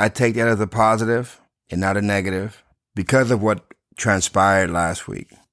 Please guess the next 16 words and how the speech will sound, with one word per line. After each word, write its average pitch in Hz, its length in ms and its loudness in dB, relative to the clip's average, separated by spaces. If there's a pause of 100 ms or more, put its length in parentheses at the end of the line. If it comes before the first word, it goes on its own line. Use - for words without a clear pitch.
So - 140 -8
I'm 92 220 0
gonna 107 220 -2
continue 110 460 0
kicking. 107 420 -2
I'm 98 120 0
gonna 98 80 -2
continue 107 440 0
fighting. 101 400 0
I'm 95 80 0
gonna 90 120 -4
continue 107 360 0
moving 107 320 2
forward, 107 540 0 (400)
moving 110 360 0
on, 104 480 2